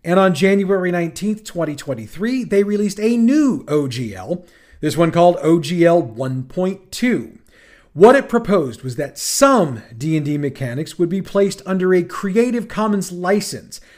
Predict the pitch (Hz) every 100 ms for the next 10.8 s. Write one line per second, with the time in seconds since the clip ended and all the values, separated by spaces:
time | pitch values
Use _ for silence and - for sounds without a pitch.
0 | _ _ 151 156 165 175 175 160 175 175
1 | 165 143 143 123 123 135 139 165 156 131
2 | 170 180 165 151 143 131 123 151 143 147
3 | 123 131 135 127 123 185 233 269 - -
4 | 151 139 131 139 123 117 226 277 254 -
5 | _ 214 - 214 202 196 196 196 196 196
6 | 175 151 156 - 170 170 131 107 107 98
7 | 95 - 165 214 - - - _ _ _
8 | _ _ _ - 170 185 247 240 233 226
9 | 226 220 117 131 143 233 190 165 160 -
10 | 139 151 170 135 131 151 101 104